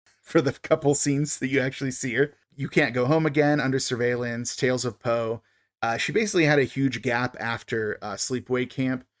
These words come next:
where she was just, uh, uh, doing, like, regular work. I think she was a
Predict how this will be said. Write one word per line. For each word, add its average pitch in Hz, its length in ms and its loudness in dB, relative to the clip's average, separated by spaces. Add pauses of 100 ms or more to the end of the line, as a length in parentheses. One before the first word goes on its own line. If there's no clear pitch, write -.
(140)
where 120 120 -2
she 123 160 -6
was 117 160 -6
just, 120 320 -6
uh, 101 280 -6
uh, 98 240 -8
doing, 120 440 -4
like, 107 380 -12 (520)
regular 127 560 0
work. 143 180 0
I 139 60 4
think 139 100 -2
she - 140 -6
was 117 120 -4
a 110 140 -8